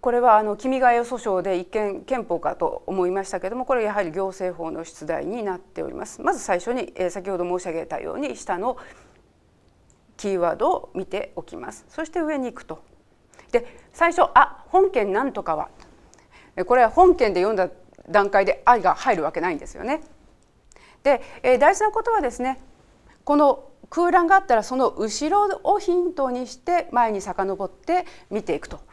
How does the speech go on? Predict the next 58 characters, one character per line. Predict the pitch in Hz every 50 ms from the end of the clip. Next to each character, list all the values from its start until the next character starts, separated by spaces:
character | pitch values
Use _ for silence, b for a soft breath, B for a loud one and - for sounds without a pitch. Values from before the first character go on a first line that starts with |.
| b b
い | - 302
う | 320 320
こ | 320 330 311
と | 381 381
に | 339 339 359 - -
な | 185 190
り | 180 180
ま | 180 175 170
す。 | - - - b b b b b b b b b b b b
で、 | - 311 285 - -
最 | - - 339 381
初 | 381 427
の | 453 453
と | 440 415
こ | - 415
ろ | 277
は | 208
割 | 202 196 202 196
と | - 220 202 -
分 | - 185 175 -
か | 202 202
り | 185 202
や | 190 175
す | 175 202
い | 165
で | 147
す。 | 180 - B B B
本 | - 302 320 302
件 | 285 262 240
な | 240 226
ん | 226
と | 202 196
か | - 180 190
は | 226 226 - 175
学 | 202 196 -
習 | - - 311
指 | 294 294 302
導 | 277 254 277 269 262
要 | 254 254 240
領 | 214 185 170
を | 165 165 - - _ - _ -
踏 | 208
ま | 208 202 175 170
え、 | 202 240 B B B B B
行 | - 233 262 311 359
政 | 359 359 403 392 392
機 | 370 - -
関 | - 339 339 320 269
で | 233 240
あ | 214 202
る | 202 254 269 - - - - - - - _ _
当 | - 320 302 -
教 | - 262 247 247
育 | 247 247 262
委 | 254
員 | 254 240
会 | - 196 190
が | 220 233 226 226 B